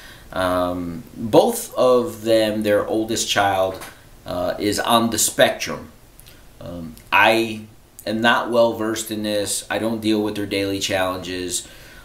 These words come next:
Um, I do sympathize with where they are.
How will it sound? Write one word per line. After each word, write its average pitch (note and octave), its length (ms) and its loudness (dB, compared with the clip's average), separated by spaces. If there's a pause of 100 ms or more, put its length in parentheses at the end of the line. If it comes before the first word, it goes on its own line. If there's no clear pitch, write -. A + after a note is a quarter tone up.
(100)
Um, F2 540 2 (520)
I G2+ 100 2
do D#3+ 640 6 (760)
sympathize B2 920 2
with G#2+ 240 0
where A#2 240 4
they A2 300 4
are. F#2+ 420 4